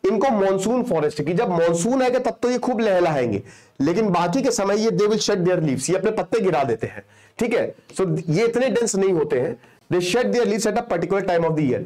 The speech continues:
Important trees कौन कौन से, साल, टीक,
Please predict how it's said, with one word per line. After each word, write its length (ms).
Important 540
trees 240
कौन 220
कौन 160
से, 120
साल, 560
टीक, 340